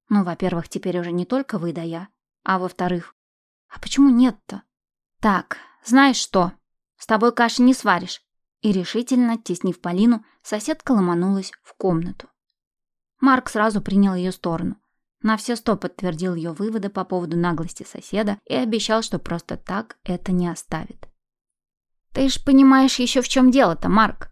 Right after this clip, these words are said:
перешла на душевное излияние тетя Валя. "Сам факт, понимаешь? Заявился. Ни тебе здрасте, ни посоветоваться, а вместо этого сразу: 'Буду делать, как хочу.' Умник нашелся.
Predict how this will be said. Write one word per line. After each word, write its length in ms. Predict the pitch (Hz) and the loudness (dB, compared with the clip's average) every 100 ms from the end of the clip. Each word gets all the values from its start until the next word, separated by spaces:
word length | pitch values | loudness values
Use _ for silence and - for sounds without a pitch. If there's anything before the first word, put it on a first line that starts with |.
| _ - | _ -8
перешла 360 | 185 175 202 214 | -4 -2 0 2
на 140 | 196 | 2
душевное 480 | 185 190 180 185 175 | 0 -2 0 0 0
излияние 500 | 165 175 196 220 202 | -4 -2 2 4 2
тетя 320 | 190 175 185 | 0 -4 -2
Валя. 300 | 170 160 - _ _ _ _ | -2 -4 -8 _ _ _ _
"Сам 320 | - 202 208 | 0 2 2
факт, 360 | 202 165 - - | 0 -2 -2 -6
понимаешь? 560 | 190 185 240 254 - - _ - - | 0 2 2 2 -4 -14 _ -12 -2
Заявился. 600 | 226 254 220 175 - - - _ | 2 4 4 2 -2 -8 -12 _
Ни 160 | 277 302 | 2 2
тебе 240 | 277 269 | 2 0
здрасте, 600 | 247 185 208 - - - | 0 -2 -2 -2 -6 -6
ни 220 | 120 208 285 | 0 4 4
посоветоваться, 880 | 269 - 254 220 214 - - - - _ - | 2 -2 0 0 0 -2 -10 -12 -18 _ -4
а 100 | 196 | 0
вместо 420 | 196 202 202 214 | 2 2 4 2
этого 240 | 214 185 | 2 0
сразу: 420 | 175 185 175 170 - _ - | -2 0 -2 -2 -10 _ 0
'Буду 300 | 214 254 185 | 2 4 2
делать, 340 | - 330 277 | 4 4 2
как 220 | - 226 | -2 -4
хочу.' 440 | - 202 - 170 - _ _ _ | 0 -2 0 -8 -10 _ _ _
Умник 360 | - 185 185 - | -2 -2 -2 -2
нашелся. 500 | 185 - 165 - | -2 -2 -6 -6